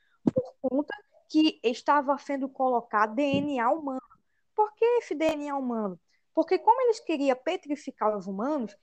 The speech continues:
eles estavam testando em alguns animais, no caso a andorinha, para, com D N A humano, já para ver se tinha alguma reação e tudo ali. E com isso,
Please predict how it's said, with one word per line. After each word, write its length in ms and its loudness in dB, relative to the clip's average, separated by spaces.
eles 220 4
estavam 340 2
testando 680 -4
em 180 -2
alguns 340 -2
animais, 720 -2
no 120 -6
caso 320 2
a 60 0
andorinha, 680 2
para, 460 4
com 220 -2
D 120 2
N 240 2
A 40 4
humano, 460 0
já 180 4
para 220 2
ver 200 2
se 140 -8
tinha 140 -8
alguma 300 -2
reação 840 0
e 60 -4
tudo 480 -2
ali. 340 -4
E 140 2
com 220 0
isso, 420 2